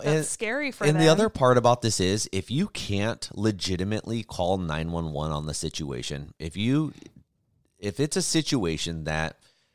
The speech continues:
Speaker 2: your kid is not truly in harm's way, you know, I mean, you know, we all know things so much deeper than the surface what than,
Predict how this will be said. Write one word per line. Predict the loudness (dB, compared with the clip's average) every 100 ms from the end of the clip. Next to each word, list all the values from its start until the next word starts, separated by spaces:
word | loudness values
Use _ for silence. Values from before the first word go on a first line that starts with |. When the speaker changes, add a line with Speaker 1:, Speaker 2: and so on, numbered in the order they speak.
| _ _ _ _
Speaker 2:
your | -4
kid | -2 -2 -2
is | -2 -2
not | -2 -2 -2
truly | -8 -6 2 2 2 -2
in | -4 -4
harm's | -2 -4 -4 -4
way, | -2 -2 -2 -4
you | -2 0
know, | 0
I |
mean, | 0 0
you | 0
know, | 4 6 6
we | 6 6
all | 6 4
know | 2 2 4
things | 4 0 -4 -4
so | -4 -2 0
much | -2 -4
deeper | -6 -4 -4
than | -4 -4
the |
surface | -4 -4 -4 -4 -4
what | -4
than, | -4 -8